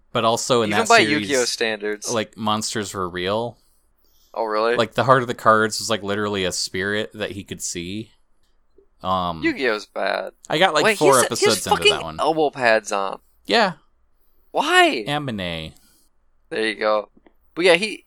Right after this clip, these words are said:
Speaker 2: he's, he's got a really busy design, but the, my big problem is he looks like he has a Dragon Ball Z Scouter, uh, on top of his head, and then he's got, like, these weird tufts of, like, red hair that come out kind of of his forehead, like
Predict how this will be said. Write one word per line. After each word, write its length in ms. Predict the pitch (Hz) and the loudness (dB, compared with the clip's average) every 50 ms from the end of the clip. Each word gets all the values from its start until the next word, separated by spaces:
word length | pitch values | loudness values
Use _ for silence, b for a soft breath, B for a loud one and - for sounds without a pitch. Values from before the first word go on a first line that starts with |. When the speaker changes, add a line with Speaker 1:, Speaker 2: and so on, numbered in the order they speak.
| _ - | _ -16
Speaker 2:
he's, 240 | 165 190 202 - - | -14 -12 -10 -8 -8
he's 180 | 196 214 214 | -8 -6 0
got 160 | - - 196 165 | 2 2 2 4
a 40 | |
really 240 | 143 147 147 143 135 | 2 0 -2 -2 -2
busy 360 | 117 104 120 123 120 123 127 | -4 -4 -2 -2 -2 -2 -4
design, 440 | 117 117 110 104 110 110 110 110 101 | -6 -4 -2 0 2 2 2 2 0
but 220 | 110 123 107 - - | -2 -4 -4 -4 -6
the, 80 | 139 | -6
my 160 | 131 139 147 | -4 -4 -4
big 240 | 143 147 170 160 - | -2 -2 -4 -4 -4
problem 340 | - 160 160 143 143 139 135 | 0 2 2 2 2 0 -4
is 120 | 135 135 | -6 -6
he 80 | 139 147 | -4 -4
looks 180 | 165 175 - - | -6 -4 -4 -6
like 100 | 214 - | -4 0
he 80 | 220 | 2
has 100 | 208 196 | 2 2
a 80 | 190 160 | 2 -2
Dragon 420 | 131 - 123 127 135 147 160 160 | -2 4 6 6 6 6 4 2
Ball 180 | 147 151 139 127 | 2 2 2 0
Z 180 | 120 123 131 | 0 -4 -8
Scouter, 460 | 127 - - 127 117 117 117 117 113 101 | -8 -4 -2 0 0 0 0 0 0 0
uh, 120 | 87 - - - _ _ _ _ - | 0 -2 -4 -8 _ _ _ _ 0
on 160 | 117 117 113 | 0 0 0
top 280 | - - 143 151 151 165 | -4 -4 -4 -4 -2 -2
of 100 | 147 131 | -4 -6
his 160 | 123 107 - | -6 -8 -6
head, 380 | - 120 110 104 104 104 104 - _ _ _ _ _ _ _ _ _ _ | -6 -4 -2 -2 -2 -4 -6 -10 _ _ _ _ _ _ _ _ _ _
and 80 | - 143 | -4 -4
then 80 | 156 160 | -2 -2
he's 160 | 175 180 - | -4 -4 0
got, 160 | 185 180 160 160 | 2 2 4 4
like, 140 | 175 170 | 2 0
these 200 | 151 156 139 123 | -2 -8 -10 -8
weird 340 | 123 135 160 180 185 175 - | -4 -2 0 2 0 0 -2
tufts 400 | - - - 165 160 160 - - | -8 -2 0 0 0 2 -2 -4
of, 120 | 165 147 131 | -6 -6 -4
like, 160 | 135 120 110 107 104 101 107 | -4 -4 -4 -6 -12 -4 0
red 240 | 127 131 143 139 147 | 2 2 2 2 -2
hair 300 | 139 135 123 113 127 - | -6 -6 -2 -2 0 0
that 160 | 120 - - | -2 -4 -4
come 140 | - 143 139 | -4 -2 0
out 200 | 143 139 113 - | 0 0 0 -2
kind 220 | - 147 143 139 | -6 -6 -4 -2
of 60 | 139 | -2
of 160 | 131 120 107 | -2 -4 -4
his 120 | 110 - - | -6 -10 -8
forehead, 280 | - 117 120 127 135 | -4 -2 -2 0 2
like 220 | 123 117 95 - | 0 0 -2 -2